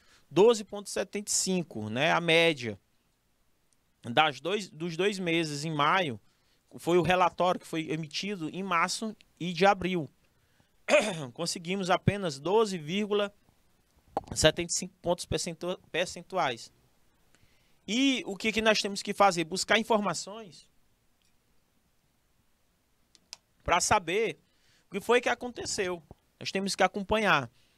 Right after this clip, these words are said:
Será por que que as vendas estavam ruins? Por que que as vendas, elas não atingiram os objetivos? Por que que as vendas, elas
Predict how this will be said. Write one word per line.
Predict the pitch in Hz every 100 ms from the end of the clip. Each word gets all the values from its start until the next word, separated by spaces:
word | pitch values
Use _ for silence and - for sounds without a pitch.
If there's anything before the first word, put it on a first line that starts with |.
| _ _
Será | - - 240 240
por | - 233
que | 208
que | 180
as | 196 170
vendas | 151 156 131 127
estavam | 135 - 139 139 135
ruins? | 135 147 151 107 - - - _ _ _ _ _ -
Por | 196
que | 208
que | 202
as | 208 151
vendas, | 165 196 160 123 143
elas | 156 151
não | 175
atingiram | 180 180 147 156
os | 147
objetivos? | 147 131 135 123 165 180 135 107 - - _ _ _ -
Por | 175
que | 214
que | 220
as | 208 143
vendas, | 180 202 175 123 - - _ _ _ _ _ _ _ _
elas | - 147 180 139 -